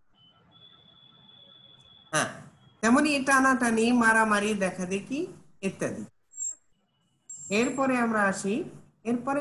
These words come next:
মধ্যপদলোপী বহুব্রীহি সমাস। মধ্যপদলোপী এটা দ্বারাই বোঝা যাচ্ছে যে মাঝখানের পদ লোপ পাবে, লোপ মানে বিলুপ্তি ঘটবে, থাকবে না। যে বহুব্রীহি সমাসে ব্যাসবাক্যের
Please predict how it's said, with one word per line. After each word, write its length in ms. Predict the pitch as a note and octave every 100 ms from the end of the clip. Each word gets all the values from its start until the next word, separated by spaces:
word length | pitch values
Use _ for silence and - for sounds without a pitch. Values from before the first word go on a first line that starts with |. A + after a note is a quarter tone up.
| B3+
মধ্যপদলোপী 920 | A#3+ G#3 B3 C4 B3+ A#3 A#3 A3 A3+ G#3+ F3+
বহুব্রীহি 460 | F3 E3 F3 G3 G#3 -
সমাস। 320 | B2+ G2 - - - - _ _ -
মধ্যপদলোপী 760 | G#3 G#3 D4 C#4 A#3 G#3+ F#3 A3
এটা 120 | G#3+ A3
দ্বারাই 200 | A#3 A#3+ G#3+
বোঝা 180 | G#3 G3+
যাচ্ছে 200 | G3 - F#3+
যে 60 | F#3+
মাঝখানের 460 | F3 F3 - G3+ G3+ G3+
পদ 140 | F#3+ E3 E3+
লোপ 160 | F3+ F3+ -
পাবে, 220 | E3 C3 A#2+
লোপ 160 | D#3+ F3+ G3+
মানে 160 | G#3+ A#3 G3
বিলুপ্তি 420 | G3 F#3+ - E3+ A#2+
ঘটবে, 280 | A#2+ B2 G3+ D4+ -
থাকবে 300 | C#3 G#2+ A2
না। 60 | B2 A3 - - _ _ _ _
যে 100 | G3 G#3+ G#3+
বহুব্রীহি 440 | A3 G#3 B3+ C4 -
সমাসে 460 | A#3 A3 G#3+ - G#3+ G#3 F#3
ব্যাসবাক্যের 720 | F3 F3 F3+ G3 G3 G#3